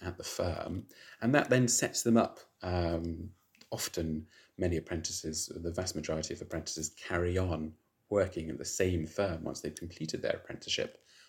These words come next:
But there's lots of stages after that, so that if someone wants to do an apprenticeship or a full-time vocational educational, um,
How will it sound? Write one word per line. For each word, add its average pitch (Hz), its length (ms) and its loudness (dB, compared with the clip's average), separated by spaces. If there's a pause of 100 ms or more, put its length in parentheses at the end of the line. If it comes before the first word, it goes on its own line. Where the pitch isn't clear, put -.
But 131 100 -2
there's 127 160 6
lots 165 260 10
of 131 100 0
stages 117 400 8
after - 340 8
that, - 360 -6 (500)
so 95 260 4
that 92 220 4
if - 280 2 (360)
someone 87 460 0
wants 107 220 2
to - 100 -8
do 82 140 -2
an 80 80 -4
apprenticeship - 560 -6
or 67 80 -8
a - 20 -10
full-time 120 480 -4
vocational 80 500 -6
educational, 82 600 -8 (180)
um, 82 460 -8